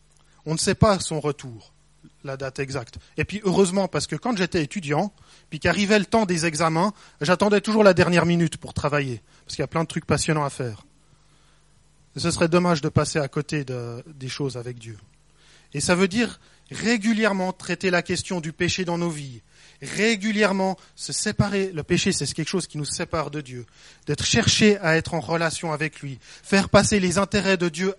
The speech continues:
avant les nôtres. Et si on commence tout de suite, il pourra nous confier d'autres choses plus grandes après. Être prêt pour le retour de Jésus,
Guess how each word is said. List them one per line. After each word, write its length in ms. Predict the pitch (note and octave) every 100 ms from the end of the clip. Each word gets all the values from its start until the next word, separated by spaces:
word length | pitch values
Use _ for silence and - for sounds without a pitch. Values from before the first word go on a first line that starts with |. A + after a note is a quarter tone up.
| -
avant 320 | G3+ E3 E3+
les 140 | D#3
nôtres. 520 | D3 C3 A#2 - - - _ _ _ _ _ _ _ _ _ _ _ _ - -
Et 80 | E3
si 120 | C4+
on 100 | B3+
commence 320 | A#3+ A3+ F3+
tout 100 | A3+
de 60 | -
suite, 400 | C4+ C4 - - _ _ _ -
il 120 | F3
pourra 220 | A3 G#3
nous 120 | G3+
confier 400 | F#3+ G3+ - A3
d'autres 240 | F3+ A#3 -
choses 220 | A3 -
plus 220 | - A3
grandes 320 | E3+ D3 C#3+ -
après. 440 | D#3 - C3+ A2+ - _ _ _ _ _ _ _ _ _ _ _ _ _ _ _ _ _ _ _ _ _ _ _ _ _ _ _ _ _ _
Être 240 | D3+ - -
prêt 260 | - A3
pour 180 | - E3+
le 80 | E3
retour 360 | F3 F3 F#3
de 120 | D#3+ D3+
Jésus, 460 | D3 C#3 D3 G3